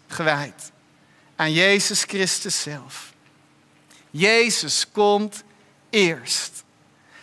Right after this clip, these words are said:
Hij komt altijd eerst. Het is eerst altijd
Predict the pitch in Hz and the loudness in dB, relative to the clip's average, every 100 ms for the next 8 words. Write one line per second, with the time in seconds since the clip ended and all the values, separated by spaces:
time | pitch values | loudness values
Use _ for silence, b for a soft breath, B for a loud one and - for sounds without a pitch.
0 | b 196 247 247 240 175 151 - 220 214 | b 2 4 4 0 -2 -2 0 2 4
1 | 214 208 233 208 202 202 - - b b | 2 2 2 4 2 0 -6 -14 b b
2 | b b - 190 175 147 - - - - | b b 0 2 2 -2 -6 -6 -8 -18
3 | _ B B B 214 202 170 - 262 269 | _ B B B 2 2 -2 0 2 6
4 | 262 247 - - - - _ b b b | 6 4 2 -2 -6 -14 _ b b b
5 | b - 269 262 247 247 269 254 247 240 | b 2 4 6 4 2 4 4 4 2
6 | 233 - | 0 -8